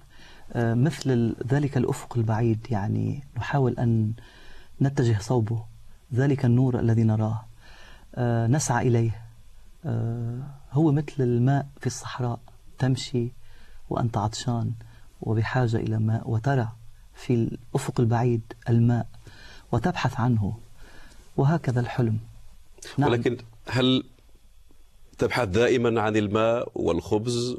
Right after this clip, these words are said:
Speaker 2: والزيت؟ ألم تتغير أحلامنا؟
Speaker 1: آه،
Speaker 2: أو مطالبنا على الأقل؟
Speaker 1: ما في شيء، ما في شيء بشيخ وبختير. يعني، آه، كلمة مثل الحرية،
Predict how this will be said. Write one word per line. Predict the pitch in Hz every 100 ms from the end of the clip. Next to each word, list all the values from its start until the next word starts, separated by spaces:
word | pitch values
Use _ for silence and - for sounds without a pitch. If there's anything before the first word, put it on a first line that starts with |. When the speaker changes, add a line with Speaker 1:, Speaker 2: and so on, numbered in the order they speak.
| -
Speaker 2:
والزيت؟ | 90 90 90 95 101 107 -
ألم | 131 143
تتغير | 135 117 120 117 -
أحلامنا؟ | - 110 110 107 110 - - - - _ - - - - - _ - - - -
Speaker 1:
آه، | 151 143 139 127
Speaker 2:
أو | 127
مطالبنا | 131 131 131 139 156
على | 123
الأقل؟ | 113 95 - 107 117 - -
Speaker 1:
ما | 165 185
في | -
شيء، | 233 226 180
ما | 147
في | 180 202
شيء | - 190
بشيخ | 143 139 165 143 - - - - - - -
وبختير. | 117 117 - 139 - 117 - - - - - - -
يعني، | 131 120 117 113 113 117 - - - - - - - - -
آه، | - -
كلمة | - 147 143 127
مثل | 117 -
الحرية، | 117 - 113 110 123 123 117